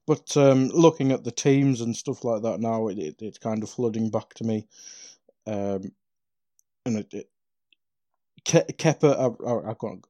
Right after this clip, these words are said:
Arita Balaga is jumping out at me because we, we kind of fixed his career, didn't we? He, he was pretty much one foot out the door, and he had a man of the match, um, performance against us. Then I had to talk about it on a podcast, which was fun.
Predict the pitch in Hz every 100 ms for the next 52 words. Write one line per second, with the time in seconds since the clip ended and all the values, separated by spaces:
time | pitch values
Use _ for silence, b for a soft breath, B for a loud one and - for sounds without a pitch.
0 | - 123 123 - 117 110 110 113 113 110
1 | 107 120 104 120 120 127 131 127 120 110
2 | 123 123 110 _ 127 117 120 110 110 101
3 | _ _ _ _ _ _ _ _ _ -
4 | - 160 160 - - 156 - - 147 156
5 | 170 156 156 156 170 143 131 127 131 131
6 | 117 - 131 127 123 120 123 120 143 113
7 | 113 117 113 120 120 120 113 107 b b
8 | b b - 123 113 117 117 113 110 113
9 | - - - - 101 104 92 69 65 50
10 | _ _ _ 127 - 123 113 113 101 113
11 | 113 104 - - 160 170 147 120 110 104
12 | 98 113 110 110 117 110 80 104 104 -
13 | 147 - - 143 - 127 - - 87 -
14 | - 156 156 156 151